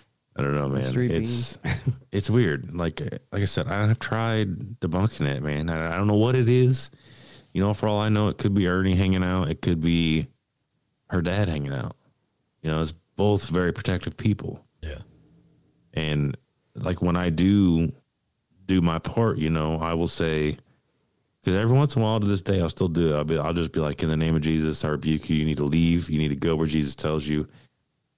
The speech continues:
Speaker 1: Any and all negative energy, leave my house." Right? So maybe whatever's hanging out now is not negative.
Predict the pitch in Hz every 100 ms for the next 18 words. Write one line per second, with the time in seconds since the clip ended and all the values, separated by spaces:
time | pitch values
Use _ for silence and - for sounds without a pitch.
0 | _ - 87 90 85 80 82 80 80 78
1 | 76 76 71 65 - _ _ _ _ -
2 | 82 76 69 69 - _ 82 85 87 85
3 | 82 82 80 76 80 73 - - - _
4 | _ _ _ _ _ _ _ _ _ -
5 | 73 78 - _ _ _ _ _ _ _
6 | - - 80 76 73 67 - _ _ _
7 | _ _ _ - - - 82 87 90 92
8 | 95 90 101 98 101 87 98 98 85 80
9 | 82 82 82 87 76 85 -